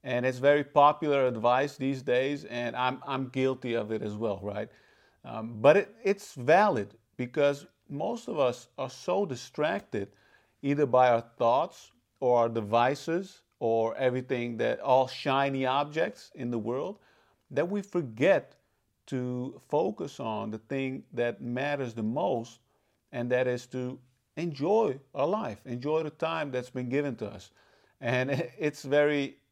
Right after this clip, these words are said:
uh, difficult. It's a difficult thing to do. Um, that's why for thousands of years, philosophers and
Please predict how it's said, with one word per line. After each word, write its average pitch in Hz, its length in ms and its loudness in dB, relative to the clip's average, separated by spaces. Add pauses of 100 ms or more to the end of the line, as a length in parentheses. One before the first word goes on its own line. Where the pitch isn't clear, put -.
uh, 117 100 -8 (120)
difficult. 127 580 0 (360)
It's 113 200 -6
a 131 40 -8
difficult 135 580 -4
thing 127 240 -4
to 123 100 -6
do. 117 320 -2 (440)
Um, 110 480 -8
that's 147 380 2
why 185 480 2 (540)
for 123 240 -2
thousands 180 560 -2
of 120 160 -4
years, 147 520 -2 (520)
philosophers 123 960 2
and 107 280 -6